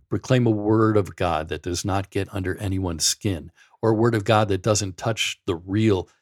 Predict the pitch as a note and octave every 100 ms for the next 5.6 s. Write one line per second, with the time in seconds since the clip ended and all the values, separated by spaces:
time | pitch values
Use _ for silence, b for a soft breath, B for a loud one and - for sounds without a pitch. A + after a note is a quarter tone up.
0 | _ - - C3 A#2 G2 F#2 - - -
1 | A2 A2+ G#2+ F2+ E2+ F2 F#2+ - G2 F2+
2 | - F#2+ F2+ F2 E2 G#2+ G#2+ E2+ D#2 -
3 | _ _ _ _ _ _ G2 A#2+ - -
4 | A#2+ A#2 A2 F#2 - G2+ B2 - - -
5 | E2+ - D#2 D2+ -